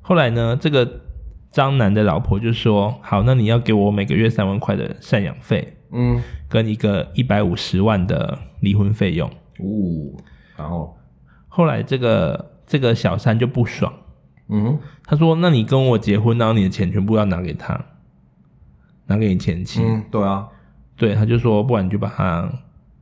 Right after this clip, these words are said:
Speaker 1: 一不做二不休。”
Speaker 2: 哇，好狠哦。
Speaker 1: 对。然后呢，张男呢，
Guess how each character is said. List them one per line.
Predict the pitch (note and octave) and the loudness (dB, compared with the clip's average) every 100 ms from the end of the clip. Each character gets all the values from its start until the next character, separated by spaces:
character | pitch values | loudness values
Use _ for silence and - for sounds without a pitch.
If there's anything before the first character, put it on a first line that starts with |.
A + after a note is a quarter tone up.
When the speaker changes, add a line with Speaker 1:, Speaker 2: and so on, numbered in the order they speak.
| - | -8
Speaker 1:
一 | - A2 | -2 -2
不 | G2 | 0
做 | A#2+ G2+ | 0 2
二 | G2+ | 2
不 | G#2 | 0
休。” | G#2+ G#2 F2+ - - | 0 0 -2 -8 -6
Speaker 2:
哇， | G2 G#2 | -2 0
好 | F#2 A2+ | 0 0
狠 | A2+ F2 | 0 -2
哦。 | E2 D2 - - _ | -2 -6 -10 -18 _
Speaker 1:
对。 | - A2+ F#2 - - _ _ _ _ _ | 0 0 0 -8 -18 _ _ _ _ _
然 | - A#2+ | 0 2
后 | E3+ | 4
呢， | D3+ C3 B2 B2+ - _ _ _ _ _ _ _ | 4 0 -2 -6 -10 _ _ _ _ _ _ _
张 | - C#3+ C#3+ | -2 0 4
男 | A#2+ F#2+ | 4 4
呢， | G#2 G#2 A2+ | 2 2 2